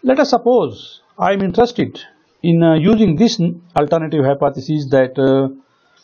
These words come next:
the mean difference of the blood pressures after the treatment is greater than zero. So I will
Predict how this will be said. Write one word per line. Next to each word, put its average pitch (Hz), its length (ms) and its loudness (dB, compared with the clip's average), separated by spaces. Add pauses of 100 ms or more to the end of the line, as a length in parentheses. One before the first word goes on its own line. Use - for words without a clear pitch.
(260)
the 139 320 2
mean 196 240 4
difference 170 560 -2 (140)
of 127 220 -2
the 127 220 -2
blood 156 280 -2
pressures 170 460 -2
after 151 260 -2
the 156 140 0
treatment 135 520 -4
is 135 140 -4
greater 123 300 0
than 117 180 -2
zero. 107 380 -2 (600)
So 147 540 0 (100)
I 151 120 0
will 160 180 0